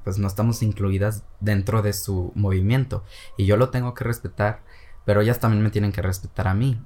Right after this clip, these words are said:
Y cuando no, cuando se rompe ese respeto es cuando hay conflictos, ¿no?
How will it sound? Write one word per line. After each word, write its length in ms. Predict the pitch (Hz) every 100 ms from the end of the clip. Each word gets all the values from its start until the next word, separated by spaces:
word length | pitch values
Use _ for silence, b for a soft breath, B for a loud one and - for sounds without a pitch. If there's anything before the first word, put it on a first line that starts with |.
| - - - - -
Y 160 | 120 107
cuando 280 | 117 117
no, 300 | 120 120 123 -
cuando 240 | - 110
se 100 | 107
rompe 320 | 110 131 160 170
ese 140 | 165
respeto 480 | 135 - 135 - -
es 120 | -
cuando 220 | 113 104
hay 80 | 101
conflictos, 600 | 101 98 101 98 - 92
¿no? 160 | 92